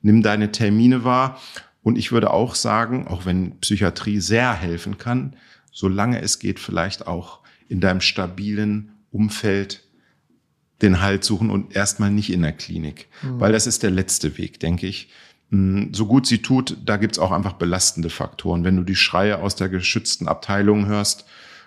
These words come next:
Speaker 1: oder nachts nicht schlafen kannst, weil alle auf dem Flur rumirren, das gibt's einfach auch.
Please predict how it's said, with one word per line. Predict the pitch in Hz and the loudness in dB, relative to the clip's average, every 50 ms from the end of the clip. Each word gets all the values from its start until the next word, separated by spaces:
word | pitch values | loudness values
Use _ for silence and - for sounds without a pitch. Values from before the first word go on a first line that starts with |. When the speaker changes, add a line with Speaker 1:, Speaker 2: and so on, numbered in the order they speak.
| _ _ - | _ _ 0
Speaker 1:
oder | 101 90 98 | 2 4 4
nachts | 98 101 - - - | 4 2 0 0 0
nicht | 107 98 - | 2 2 2
schlafen | - 104 95 101 104 113 101 | 2 2 0 2 2 0 -2
kannst, | - 107 104 101 - - | 0 0 -2 0 0 -2
weil | 95 92 | -2 0
alle | - 98 98 98 | 0 0 -2 -2
auf | 95 - | -4 -6
dem | - 98 87 87 | -8 -8 -10 -10
Flur | - - 117 117 127 120 | -8 -2 2 4 4 4
rumirren, | - 98 95 98 101 104 104 107 | 4 0 -2 -2 -2 -4 -4 -2
das | 92 90 - - | -2 -4 -4 -4
gibt's | - - - - | -6 -10 -8 -6
einfach | - 95 92 - 92 87 - | -4 -4 -4 -4 -6 -8 -6
auch. | - 87 98 107 107 - | -4 -2 -2 -2 -2 -4